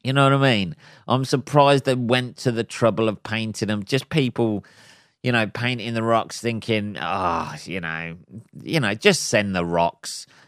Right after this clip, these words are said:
If you're gonna do that, if you're gonna change copper, um,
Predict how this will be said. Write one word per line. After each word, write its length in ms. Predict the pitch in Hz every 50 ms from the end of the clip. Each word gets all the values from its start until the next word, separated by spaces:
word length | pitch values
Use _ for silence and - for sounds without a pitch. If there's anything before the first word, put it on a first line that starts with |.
| _ -
If 180 | - 135 151
you're 100 | 160 160
gonna 220 | 156 180 175 170 147
do 420 | 117 - - 127 123 127 120 107
that, 280 | 95 104 98 95 90 -
if 160 | - 113 - 131
you're 100 | 131 120
gonna 220 | 135 131 127 120
change 680 | - - - - 143 139 139 139 135 131 123 - - -
copper, 520 | - 120 110 - - - - 90 87 90 _ _ _ _ _ _ _ _ _ _ - -
um, 760 | 95 95 95 92 92 92 92 90 90 90 90 92 87 82 -